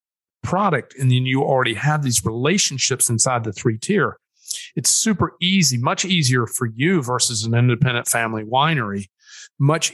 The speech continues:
easier for you to get access to those consumers. So it's all politically charged and all kind of rigged. It's all happened in the nineteen forties post-prohibition. And it's been that way ever since. And, you know, we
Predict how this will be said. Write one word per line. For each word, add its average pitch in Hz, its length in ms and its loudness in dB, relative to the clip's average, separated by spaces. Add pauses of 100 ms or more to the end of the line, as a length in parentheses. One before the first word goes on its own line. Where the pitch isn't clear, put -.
easier 165 460 2
for 127 160 -6
you 123 200 2
to 120 80 2
get 117 180 2 (160)
access 131 560 0
to - 120 -2
those 104 220 2
consumers. 110 840 -2 (320)
So - 120 0
it's 165 100 0
all 262 160 2
politically 160 480 0
charged 147 560 0
and 147 60 -10
all 131 160 0
kind 143 200 -2
of 127 60 0
rigged. 135 480 0 (160)
It's - 140 -4
all 131 180 2
happened 123 580 0 (400)
in 123 120 2
the 120 80 2
nineteen 123 500 0
forties 131 520 0
post-prohibition. 120 1040 0 (680)
And 127 140 0
it's 127 120 -2
been 139 280 0
that 120 180 0
way 120 300 0
ever 120 220 0
since. - 680 -2 (760)
And, 117 460 0 (580)
you 127 120 4
know, 117 140 4
we 117 320 -2